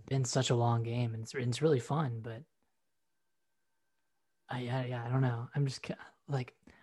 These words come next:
I almost wish it would end so I could finish it and do, like, side quests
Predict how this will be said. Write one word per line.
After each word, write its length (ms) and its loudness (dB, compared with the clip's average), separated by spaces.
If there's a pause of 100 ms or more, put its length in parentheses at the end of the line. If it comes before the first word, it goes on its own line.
(500)
I 40 0
almost 240 4
wish 160 4
it 40 4
would 140 -4
end 380 0
so 160 2
I 80 6
could 400 0
finish 320 -2
it 120 -2
and 220 -2
do, 180 0
like, 160 -6
side 240 -4
quests 600 -10